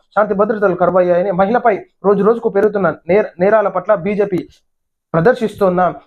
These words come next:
ప్రతికూల వైఖరి ఆందోళన కలిగిస్తోందని, అధికార యంత్రాంగం వైఫల్యం వల్లే నేరస్తులు ఇలాంటి పనులకు పూనుకుంటున్నారు. ఈ నేరాలు అమ్మాయిల స్వేచ్ఛ ఆకాంక్షలు, ఆ, అద్దంకిగా మారుతాయి. దేశ జనాభాలో సగ భాగమైన ఆడపిల్లలపై ఇలాంటి ఘటనలు జరుగుతున్నా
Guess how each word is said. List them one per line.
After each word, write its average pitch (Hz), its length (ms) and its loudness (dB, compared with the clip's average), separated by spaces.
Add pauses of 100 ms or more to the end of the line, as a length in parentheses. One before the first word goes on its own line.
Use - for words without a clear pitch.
(120)
ప్రతికూల 220 340 2
వైఖరి 196 360 0
ఆందోళన 196 380 0
కలిగిస్తోందని, 202 680 -2
అధికార 180 320 0
యంత్రాంగం 175 540 -2
వైఫల్యం 208 380 0
వల్లే 202 340 -2 (640)
నేరస్తులు 220 380 2
ఇలాంటి 190 320 0
పనులకు 190 520 -2 (240)
పూనుకుంటున్నారు. 175 640 0 (160)
ఈ 180 60 0
నేరాలు 208 360 2
అమ్మాయిల 202 380 0
స్వేచ్ఛ 202 420 0
ఆకాంక్షలు, 208 640 -2 (240)
ఆ, 160 320 0
అద్దంకిగా 202 480 0
మారుతాయి. 165 580 -2 (160)
దేశ 208 200 2
జనాభాలో 214 500 2
సగ 190 200 0
భాగమైన 190 380 0
ఆడపిల్లలపై 180 600 0
ఇలాంటి 190 340 -2
ఘటనలు 180 320 -2
జరుగుతున్నా 170 500 -2